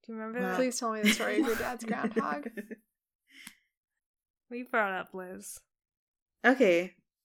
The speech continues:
Speaker 2: Um, so, I was, I, what was this, last year or the year before? Um, your parents, um, your parents have a very, like,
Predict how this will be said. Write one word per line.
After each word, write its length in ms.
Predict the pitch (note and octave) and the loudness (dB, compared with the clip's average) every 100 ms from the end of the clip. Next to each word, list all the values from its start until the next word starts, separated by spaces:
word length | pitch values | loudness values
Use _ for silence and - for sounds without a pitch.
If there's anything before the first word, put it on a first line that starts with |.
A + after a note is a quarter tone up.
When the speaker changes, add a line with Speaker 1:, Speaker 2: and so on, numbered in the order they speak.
| _ _ | _ _
Speaker 2:
Um, 560 | F#3 F#3+ F#3+ F#3 F3+ G3 _ _ _ _ _ - | 0 0 0 -6 -12 -20 _ _ _ _ _ -8
so, 640 | - - G#3+ G#3 G3+ G3+ - _ _ _ _ _ _ _ | -2 2 4 4 2 -2 -6 _ _ _ _ _ _ _
I 60 | G#3 | -6
was, 140 | A#3+ A3+ | 0 2
I, 80 | A3 A3 | 0 0
what 220 | A#3+ D#4+ | 2 4
was 160 | A#3+ G3+ | 4 2
this, 160 | G3 | -2
last 420 | F3+ F3 A3 - D4+ | -4 0 -2 0 -2
year 240 | D4+ D4 | 2 2
or 60 | C4+ | 2
the 120 | B3+ | 2
year 120 | A#3 | 2
before? 600 | A#3 A3+ A3 G#3 A3 B3 - _ _ _ _ _ G3 | 0 -4 0 2 2 0 -6 _ _ _ _ _ 0
Um, 560 | F#3 F3+ E3+ E3+ F3 _ _ _ | 2 0 -2 -10 -20 _ _ _
your 200 | F#3+ G3 | -6 -4
parents, 680 | - F#3 F3+ F3 F3 - - | -2 -2 0 -2 -4 -6 -4
um, 440 | F3+ E3 D#3+ D#3+ E3+ F3 G3 _ _ _ _ _ | -6 -6 -6 -10 -18 _ _ _ _ _ _ _
your 140 | A#3+ | 4
parents 200 | C#4 D4+ | 4 4
have 80 | D4+ | 2
a 40 | A3 | 2
very, 360 | F#3 F3 F3 | 2 0 -2
like, 300 | E3+ E3 E3 | -4 -6 -10